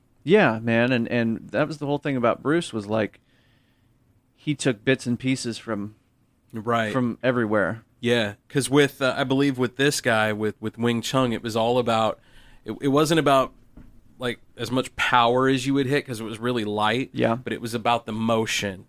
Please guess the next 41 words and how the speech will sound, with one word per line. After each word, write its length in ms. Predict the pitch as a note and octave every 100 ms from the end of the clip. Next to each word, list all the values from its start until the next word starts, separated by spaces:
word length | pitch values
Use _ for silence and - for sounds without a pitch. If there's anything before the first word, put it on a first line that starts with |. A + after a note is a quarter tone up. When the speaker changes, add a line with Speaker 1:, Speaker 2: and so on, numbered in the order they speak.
| _
Speaker 2:
You 100 | A2
turned 360 | - D3 C#3+ C3
e-, 140 | C3+ C3
all 160 | C3 C#3
your 160 | C3
opponent's 520 | A#2+ - C3+ B2+ A2
energy 340 | A#2+ A#2+ G#2+ A2+
back 340 | - A2 A2
on 220 | A2 G#2
them. 220 | G2 F#2+ -
Speaker 1:
Right, 320 | - A3 A2+ -
just 180 | D3+ -
like 160 | E3+
Aikido, 460 | - A3+ B2 F#2+ E2
right? 300 | G#2 B2 E3
Speaker 2:
Yeah, 220 | E3 G#2+ - - -
yeah. 160 | B2
Aikido's 560 | B2 - E3 F3+ D#3+ C3
all 160 | C#3 C3
in 80 |
circles. 760 | G2 - - C3 - G2 F#2+ -
Speaker 1:
Yeah. 340 | D3 C#3+ A#2 B2 _ _ _ _
Speaker 2:
So 220 | - D3
in 60 | B2+
Aikido, 480 | - - D3+ C3+
if, 120 | A#2+ A#2+
like, 160 | A2+
somebody 220 | - C3 G#2
grabs 420 | A#2+ B2 B2+ B2
you, 80 | C3+
then 120 | B2
you 80 | A#2
just 220 | A2+ -
circle 380 | - A#2 - G#2+
out 200 | A2 G#2
of 120 | -
it. 100 | B2
Speaker 1:
Yep. 240 | C#3+ - - _ _ _ _ -
I 60 | C#3
taught 200 | C3 A#2
my 160 | C#3